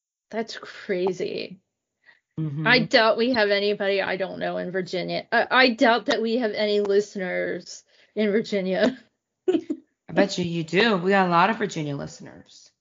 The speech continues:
Speaker 1: Ooh, they're, they're not all me.
Speaker 2: You want me to look at the stat? They're not, 'cause they're from all over. And we haven't, why, look at this. We haven't looked to see if we have any new countries recently.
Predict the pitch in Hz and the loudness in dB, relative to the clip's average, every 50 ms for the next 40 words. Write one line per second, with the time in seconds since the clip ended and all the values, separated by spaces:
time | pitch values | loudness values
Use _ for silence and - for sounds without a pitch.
0 | _ _ _ _ _ _ _ _ _ _ _ _ _ _ _ - 233 226 - - | _ _ _ _ _ _ _ _ _ _ _ _ _ _ _ -8 -6 -6 -4 -2
1 | 233 220 - - _ - 214 - 233 220 214 214 214 208 214 220 220 214 214 214 | -4 -4 -4 -6 _ -8 -4 -2 2 2 4 4 4 4 4 4 4 4 4 4
2 | 208 202 214 220 233 226 226 - _ _ _ _ _ _ _ _ _ _ _ _ | 4 4 4 4 2 -2 -4 -8 _ _ _ _ _ _ _ _ _ _ _ _
3 | _ _ _ _ _ _ _ _ _ _ _ _ _ _ _ _ _ _ _ _ | _ _ _ _ _ _ _ _ _ _ _ _ _ _ _ _ _ _ _ _
4 | _ _ _ _ _ - 151 147 139 143 143 143 139 143 143 - 147 - - 131 | _ _ _ _ _ -10 -8 -6 -6 -6 -6 -6 -6 -8 -8 -10 -10 -10 -10 -12
5 | - - - 139 139 135 - - - 165 160 165 165 165 165 208 240 - - 160 | -12 -10 -8 -8 -8 -8 -6 -2 2 2 4 4 6 4 4 4 2 2 -2 -6
6 | 139 165 160 151 - - 170 165 160 165 170 175 196 262 - - 170 - - - | -4 -4 -6 -6 -6 -6 -6 -6 -6 -6 -4 -4 -6 -6 -6 -8 -8 -8 -8 -10
7 | 160 - _ _ _ _ _ _ _ _ _ _ _ _ _ _ _ _ _ _ | -14 -16 _ _ _ _ _ _ _ _ _ _ _ _ _ _ _ _ _ _
8 | _ _ - - 240 247 269 277 285 302 294 220 196 190 185 185 185 190 202 196 | _ _ 0 4 6 6 8 6 6 6 4 2 2 4 4 2 2 0 -2 -4
9 | 220 233 202 - - - 196 214 254 233 202 190 - 175 165 156 - - 175 160 | -4 -4 -4 -6 -6 -4 -2 -2 0 -2 -2 -4 -4 -4 -4 -4 -6 -8 -12 -12
10 | - - 165 156 151 - 165 156 151 151 147 143 143 147 143 - - 165 165 175 | -8 -6 -4 -4 -4 -2 -4 -2 -2 -2 -2 -2 -2 -4 -6 -4 0 0 2 2
11 | 160 - - 156 151 - - - - - - - 170 - - - - - 180 180 | 0 -4 -8 -10 -10 -10 -12 -14 -16 -16 -14 -12 -12 -12 -12 -14 -14 -12 -12 -14